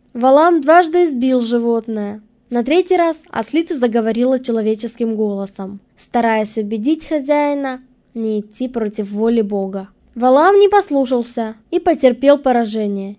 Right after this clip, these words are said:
и Иерихон пал. Верста коломенская.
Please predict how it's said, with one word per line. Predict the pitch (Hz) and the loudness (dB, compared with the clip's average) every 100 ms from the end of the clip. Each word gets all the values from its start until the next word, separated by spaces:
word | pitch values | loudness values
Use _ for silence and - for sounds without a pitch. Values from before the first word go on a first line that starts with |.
| _ _ | _ _
и | 240 | -4
Иерихон | 226 214 208 285 294 | -4 -4 -2 -2 -2
пал. | 294 196 185 208 - - - - - - - - - - - - - - - - - - - - - - - _ | -6 -8 -8 -14 -20 -16 -12 -12 -12 -14 -12 -12 -14 -14 -14 -14 -14 -14 -16 -16 -12 -12 -14 -14 -12 -14 -14 _
Верста | 285 359 - 254 | -4 -2 0 0
коломенская. | 240 226 226 220 208 214 226 202 202 | 0 -2 -2 -4 -6 -8 -10 -8 -10